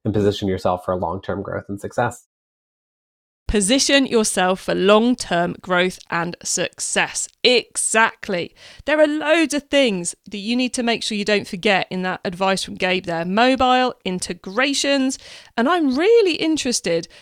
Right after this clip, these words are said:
Speaker 2: by that tip about keeping your V I P customers in the loop about the coming changes. I have not seen many businesses doing that,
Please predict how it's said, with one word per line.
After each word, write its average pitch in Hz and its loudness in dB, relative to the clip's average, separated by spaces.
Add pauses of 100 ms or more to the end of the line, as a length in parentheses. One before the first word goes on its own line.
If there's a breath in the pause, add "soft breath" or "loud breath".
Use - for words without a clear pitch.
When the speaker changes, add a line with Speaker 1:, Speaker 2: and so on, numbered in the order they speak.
(100)
Speaker 2:
by 214 4
that 233 0
tip 240 0
about 214 2
keeping 269 0
your 240 2
V 214 2
I 269 4
P 262 0
customers 202 -4
in 214 -2
the 202 2
loop 226 2
about 202 -6
the - -10
coming 226 -4
changes. 226 -4 (240 loud breath)
I 247 4
have 226 4
not 233 2
seen 233 -2
many 214 2
businesses 196 -2
doing 233 2
that, 165 -4